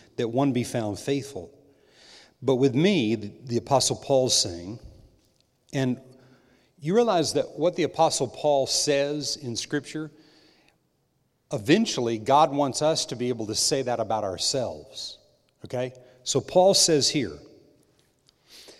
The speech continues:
"But with me it is a very small thing that I should be judged by you or by a human court.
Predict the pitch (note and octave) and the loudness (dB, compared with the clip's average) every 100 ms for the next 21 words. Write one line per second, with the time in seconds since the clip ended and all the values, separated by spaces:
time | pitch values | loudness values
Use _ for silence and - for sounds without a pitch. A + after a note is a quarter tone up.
0 | _ - C#3+ C#3+ C3 E3 B3 A3+ D#3 A#2+ | _ 0 4 4 4 4 6 6 6 4
1 | G#2 A#2 D#3+ F#3 G#3 - - C3+ C#3 D3+ | 2 0 2 2 2 2 2 2 6 8
2 | D#3+ D#3 - C#3+ G2+ F#2+ G#2 G2 A2 C#3+ | 6 4 -2 -2 -2 -4 -6 -2 0 2
3 | D3+ F3 B2+ B2 G2+ F#2+ C3 B2 G2+ G#2 | 0 -4 -4 -6 -2 2 2 2 -2 0
4 | G2 G2 G2+ C3+ G#2 D#2+ F2+ A#2 _ _ | 2 0 -4 -4 -2 -4 -10 -14 _ _
5 | _ _ A#2+ A#2 G#2+ G2 - D#3 C#3+ A2+ | _ _ 2 4 4 2 -2 -2 0 -2
6 | - - A#2 G2+ - | -2 0 0 0 -8